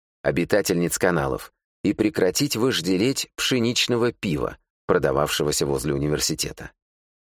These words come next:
Алис теперь опять жила в Долгогорье,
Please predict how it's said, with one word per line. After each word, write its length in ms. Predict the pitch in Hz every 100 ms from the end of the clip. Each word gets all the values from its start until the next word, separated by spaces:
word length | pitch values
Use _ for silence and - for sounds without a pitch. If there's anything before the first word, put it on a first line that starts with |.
| _ _ _ _ _ _
Алис 360 | - 85 160 -
теперь 320 | 135 139 131
опять 280 | 123 135 135
жила 300 | 101 107 113
в 60 |
Долгогорье, 760 | 104 98 92 92 117 85 69 -